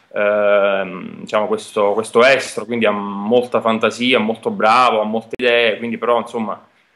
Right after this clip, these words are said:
quando uno fa una startup, in particolare quando non, non hai delle risorse, non hai persone, non hai molto tempo, non puoi fare mille cose, no? Devi avere, devi essere molto focus su qualcosa di specifico e andare avanti su quella strada lì.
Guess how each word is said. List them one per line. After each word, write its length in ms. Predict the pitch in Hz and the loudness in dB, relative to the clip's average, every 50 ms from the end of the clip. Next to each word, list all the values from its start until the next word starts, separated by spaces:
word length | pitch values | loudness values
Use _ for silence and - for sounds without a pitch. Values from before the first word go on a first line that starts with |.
| _ _ _ _ _ | _ _ _ _ _
quando 320 | - - 117 117 120 120 120 | -2 0 0 2 2 2 2
uno 180 | 131 139 143 123 | 2 2 2 2
fa 120 | 123 123 | 4 4
una 160 | 127 131 127 123 | 4 4 2 0
startup, 440 | - - 139 135 127 123 - 107 110 | 0 2 2 2 2 0 -4 -10 -12
in 100 | 113 113 | -10 -10
particolare 460 | 107 120 - - 117 123 127 120 110 | -10 -10 -6 -2 0 0 0 0 0
quando 280 | 113 113 113 110 110 110 | -2 -4 -4 -4 -6 -6
non, 120 | 110 113 | -6 -6
non 200 | 107 113 113 120 | -6 -4 -2 -2
hai 100 | 127 135 | 0 0
delle 200 | 123 117 113 113 | 0 0 0 0
risorse, 540 | 117 117 117 117 135 123 113 113 - - - | 0 -2 -2 -2 0 0 0 -2 -4 -8 -8
non 160 | 104 107 107 113 | -6 -2 -2 0
hai 120 | 120 123 | 0 0
persone, 460 | 117 123 113 - - 135 120 110 107 | 0 -2 -4 -2 -2 -2 -2 -2 -2
non 160 | 107 110 113 117 | -2 0 0 2
hai 260 | 117 113 113 113 110 110 | 2 2 2 0 0 -2
molto 340 | 113 117 117 - - 143 | -2 -2 -2 0 0 0
tempo, 600 | 139 120 120 123 123 117 113 113 107 101 95 - - _ _ _ | 2 4 4 2 2 0 -2 -2 -2 -2 -2 -4 -10 _ _ _
non 200 | - 104 107 104 | -10 -8 -8 -6
puoi 160 | 107 123 127 123 | -4 -2 -2 0
fare 220 | 120 120 117 110 | 2 2 2 4
mille 260 | 110 110 107 107 107 101 | 2 0 0 0 0 0
cose, 340 | 104 104 98 98 95 - | 2 2 0 0 -2 -4
no? 240 | 95 104 117 123 113 104 | -2 -2 -2 -2 -2 -2
Devi 140 | 107 110 | 0 2
avere, 380 | 113 113 113 117 113 107 104 104 | 4 6 6 6 4 4 2 2
devi 160 | 101 113 117 120 | 2 2 2 2
essere 320 | 117 117 - - 113 110 | 2 0 -2 -4 -4 -2
molto 320 | 110 120 120 117 - 143 | -2 -2 -2 -2 -4 -4
focus 360 | 123 - 120 120 117 117 117 - | -2 2 2 2 2 0 -6 -12
su 200 | - 113 104 104 | -12 -12 -10 -4
qualcosa 480 | - 120 120 120 117 - 117 113 110 107 | 0 0 0 0 2 0 0 0 0 -2
di 140 | 104 107 | -6 -6
specifico 600 | 104 - - - 131 127 - 117 113 117 113 104 | -10 -8 -6 -6 -4 -2 0 0 0 0 0 0
e 40 | 104 | 0
andare 240 | 101 101 104 110 104 | 0 2 4 4 4
avanti 640 | 101 104 107 104 101 95 - 104 101 98 95 95 | 6 4 4 2 0 -4 -8 -8 -8 -8 -10 -14
su 180 | - - - 117 | -14 -10 -10 -4
quella 180 | 117 120 107 104 | 0 0 0 2
strada 240 | - - 98 95 | 0 -2 -6 -6
lì. 200 | 95 95 92 87 | -6 -8 -8 -12